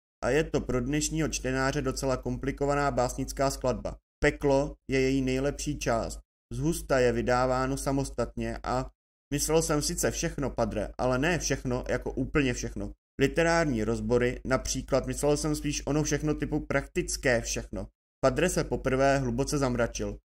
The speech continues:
Jak myslíte? Prostě studoval jsem Peklo dvanáct let, studoval jsem originální prameny, žil léta v Itálii. Studoval jsem tajné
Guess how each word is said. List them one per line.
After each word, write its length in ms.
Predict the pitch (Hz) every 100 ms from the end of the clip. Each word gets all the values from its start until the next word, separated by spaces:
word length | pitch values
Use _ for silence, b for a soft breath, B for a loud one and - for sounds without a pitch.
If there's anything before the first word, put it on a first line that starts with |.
| -
Jak 160 | 165 170
myslíte? 540 | 165 160 120 - 95 - _ -
Prostě 280 | 151 - 127
studoval 440 | - 151 165 160
jsem 200 | 156 123
Peklo 320 | 143 139 143
dvanáct 400 | 123 143 151 147
let, 200 | 123 107
studoval 520 | - - 143 156 147
jsem 180 | 147 143
originální 600 | - 156 151 156 151 156
prameny, 560 | 151 127 127 131 135 143 -
žil 180 | 123 135
léta 280 | 139 135 139
v 80 | -
Itálii. 600 | 117 131 127 110 101 - -
Studoval 480 | - 156 160 160 156
jsem 200 | 156 139
tajné 340 | 143 151 160